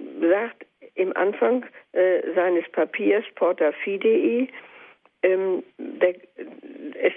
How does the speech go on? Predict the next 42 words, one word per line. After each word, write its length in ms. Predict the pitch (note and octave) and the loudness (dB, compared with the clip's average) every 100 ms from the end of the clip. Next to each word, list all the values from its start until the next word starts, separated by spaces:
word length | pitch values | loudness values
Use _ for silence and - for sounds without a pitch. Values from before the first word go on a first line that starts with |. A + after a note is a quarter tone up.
| - | 0
geht 220 | G#3 A3+ | 0 2
um 180 | G3 - | 0 0
einen 400 | F3+ F#3+ F#3 D#3+ | 2 2 2 2
Weg. 420 | F3 E3 D3+ - | 2 2 0 -2
Man 180 | E3+ F#3 | 0 2
hat 160 | G3+ - | 0 0
einen 360 | F3 F#3 E3 | 0 2 2
Weg 280 | F#3+ B3+ - - | 2 0 -4 -6
zu 100 | G#3+ | -4
gehen, 400 | E3+ E3+ F#3 A#3 - - | 2 2 2 -2 -8 -2
bis 160 | G3 F#3+ | -2 2
man 200 | F3 E3 | 0 2
in 120 | F#3 | 2
der 140 | F3+ | 2
Ewigkeit 600 | F3+ F#3+ F#3 F#3+ - E3+ | 2 2 0 -2 -2 0
ankommt. 640 | - E3+ E3+ - B2+ A#2+ - - _ _ - - - - - | 2 0 0 0 -2 -2 -10 -20 _ _ -16 -12 -12 -12 0
Man 200 | F3+ F#3+ | 0 2
ist 180 | A3 A3 _ - | 0 -2 _ -2
also 220 | F#3+ G3 | 0 0
nicht 340 | G#3 A#3 - G#3 | 0 -2 -2 0
nur, 280 | G#3 G3+ G3+ - - | 2 2 -6 -20 -4
ähm, 680 | F#3 F3 D#3+ F#2+ C3+ - | 0 0 0 -6 -8 -2
ja, 160 | D#3+ E3 | 0 2
man 160 | D#3+ C3+ | 2 0
ist 200 | G3+ - | 0 0
noch 180 | G3 | 0
nicht 140 | E3 E3 | 0 -2
fertig, 440 | - F#3 B3+ F3 | 0 0 2 0
wenn 120 | E3+ E3 | 2 2
man 120 | C#3+ | 0
getauft 520 | C3+ - E3+ - - | -2 2 2 0 0
ist. 160 | - - - - _ _ _ _ _ _ _ _ _ _ _ _ _ _ | -2 -2 -14 -20 _ _ _ _ _ _ _ _ _ _ _ _ _ _
Dann 140 | B3+ G3 | 2 2
hat 160 | - | 2
man 160 | F3 E3 | -2 2
sehr 160 | D#3 | 2
viel, 280 | D3 - B3+ | 0 -2 0
dann 180 | D4+ F#3+ | 2 0
ist 200 | - - | -2 0
man 120 | D3+ | 0
in 200 | - F3 | 2 0
Christus, 520 | - - G3+ - E3+ | 0 -2 -2 0 0